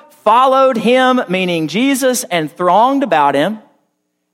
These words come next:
Jesus' ministry has come to the point where he is drawing great crowds unto himself. The people cannot get enough of Jesus. They know what he's capable of. They know the power that he possesses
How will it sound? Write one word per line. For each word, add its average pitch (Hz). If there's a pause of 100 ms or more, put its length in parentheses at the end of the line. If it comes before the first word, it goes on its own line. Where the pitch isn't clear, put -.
Jesus' 302
ministry 226
has 196
come 269
to 285
the 277
point 180
where 180
he 269
is 208
drawing 160
great 202
crowds 233
unto 202
himself. 214
The 170
people 269 (300)
cannot 208
get 196
enough 185
of 165
Jesus. 254
They 175
know 202
what 277
he's 233
capable 185
of. 202
They 202
know 220
the 330
power 170
that 143
he 160
possesses 151